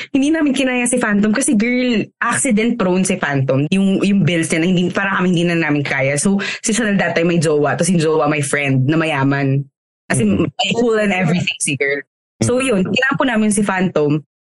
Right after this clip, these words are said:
Speaker 1: Tapos nung that time, parang fifth dog na nung girl si Phantom. Pero ngayon,
Speaker 2: Mm-hmm.
Speaker 1: si Phantom na lang yung dog niya, namatay na lahat.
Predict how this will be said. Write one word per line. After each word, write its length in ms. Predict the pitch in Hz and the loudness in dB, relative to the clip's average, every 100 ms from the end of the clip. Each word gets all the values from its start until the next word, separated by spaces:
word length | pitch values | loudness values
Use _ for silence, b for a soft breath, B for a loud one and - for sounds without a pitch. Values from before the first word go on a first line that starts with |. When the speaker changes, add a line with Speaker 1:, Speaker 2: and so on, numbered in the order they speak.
| _ | _
Speaker 1:
Tapos 320 | - 226 254 | -4 -2 0
nung 240 | 254 247 226 | 0 2 2
that 240 | 196 196 | 0 -2
time, 240 | 170 175 | 0 0
parang 320 | 190 180 180 190 | 0 -2 -2 -2
fifth 240 | 220 214 - | -2 -2 0
dog 260 | 170 170 | 2 2
na 120 | 170 | 2
nung 200 | 170 170 | 2 2
girl 320 | 160 151 151 147 | 0 0 0 0
si 160 | 143 | -2
Phantom. 560 | 143 143 135 131 131 135 | -2 0 0 0 0 0
Pero 200 | 214 302 | 0 0
ngayon, 260 | 302 233 | 0 0
Speaker 2:
Mm-hmm. 100 | 233 | 0
Speaker 1:
si 80 | 202 | 0
Phantom 320 | 262 285 254 | 0 0 -2
na 120 | - 202 | -2 0
lang 120 | 190 | 2
yung 120 | 185 | 2
dog 100 | 185 | 2
niya, 140 | 180 170 | 2 2
namatay 300 | 165 165 160 | 0 0 0
na 120 | 160 | 0
lahat. 300 | 190 170 156 | 0 0 -2